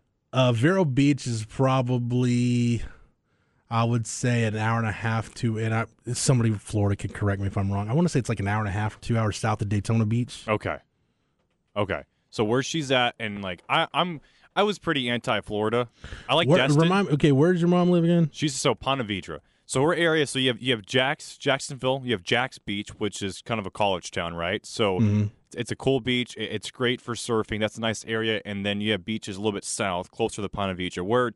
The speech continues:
Speaker 2: T P C Sawgrass is. So that's a little bit more upscale
Speaker 1: Oh,
Speaker 2: and
Speaker 1: yeah,
Speaker 2: older
Speaker 1: yeah, yeah.
Speaker 2: crowd. So you have, you can have the combination of just, you know,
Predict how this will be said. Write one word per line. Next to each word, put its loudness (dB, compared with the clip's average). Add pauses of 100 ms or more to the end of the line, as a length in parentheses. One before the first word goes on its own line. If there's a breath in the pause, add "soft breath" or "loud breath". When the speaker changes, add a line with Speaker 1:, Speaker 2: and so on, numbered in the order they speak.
(120)
Speaker 2:
T 0
P -4
C -4
Sawgrass -2
is. -8
So -4 (300 soft breath)
that's -4
a -6
little 2
bit -2
more 2
upscale 0
Speaker 1:
Oh, 4
Speaker 2:
and 4
Speaker 1:
yeah, 6
Speaker 2:
older 6
Speaker 1:
yeah, 4
yeah. 2
Speaker 2:
crowd. 4 (280 soft breath)
So -4
you 2
have, 2
you -6
can -2
have 0
the -8
combination -2
of -2
just, -2
you -6
know, -6